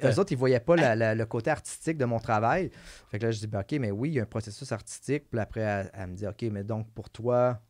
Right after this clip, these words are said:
Magnota, ce qu'il fait, c'est de l'art, là. » C'est mes avocats, objection. Puis là, je suis comme, « Ben, voyons donc, tu sais. »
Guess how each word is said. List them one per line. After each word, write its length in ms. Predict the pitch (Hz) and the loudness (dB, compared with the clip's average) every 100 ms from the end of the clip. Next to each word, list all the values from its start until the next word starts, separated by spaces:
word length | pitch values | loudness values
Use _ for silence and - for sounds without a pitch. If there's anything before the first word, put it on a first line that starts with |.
| _ _ - | _ _ -6
Magnota, 760 | 113 110 107 101 - 120 127 120 | -4 -2 -4 -4 -2 0 0 -2
ce 120 | - | -8
qu'il 140 | - - | -18 -10
fait, 240 | 123 117 | -4 -2
c'est 180 | 113 101 | -2 -6
de 80 | 101 | -4
l'art, 280 | 101 98 98 | -2 -2 -2
là. » 100 | 98 | -8
C'est 260 | - 98 - | -6 -10 -6
mes 220 | 104 101 | -6 -4
avocats, 360 | 98 92 110 104 | -4 -4 -2 -2
objection. 640 | 101 98 - - 120 147 | -2 -6 -8 -2 0 0
Puis 140 | - 107 | -4 -6
là, 20 | |
je 60 | 98 | -6
suis 40 | |
comme, « 140 | 98 92 | -6 -4
Ben, 160 | 92 - _ _ _ _ _ | -4 -4 _ _ _ _ _
voyons 440 | 98 95 98 107 113 | -12 -6 -4 -4 -2
donc, 260 | 131 143 | 0 -2
tu 160 | - | -2
sais. » 60 | 147 | -4